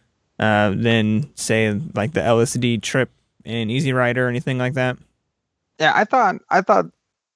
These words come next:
Speaker 2: here they found a good, like, uh, first of all, they were kind of conservative with them.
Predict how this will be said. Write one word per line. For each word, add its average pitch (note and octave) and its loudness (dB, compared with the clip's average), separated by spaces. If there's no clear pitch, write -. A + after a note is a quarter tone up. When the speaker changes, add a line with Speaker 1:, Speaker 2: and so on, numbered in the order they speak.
Speaker 2:
here F#3 0
they D3+ 0
found C3 2
a A#2 2
good, A#2 0
like, G#2+ -2
uh, C3 0
first E3 0
of C#3+ 2
all, C3 2
they C3+ 2
were C3+ 0
kind E3 -2
of C#3+ -6
conservative A#2+ 0
with G2 -4
them. G2 -2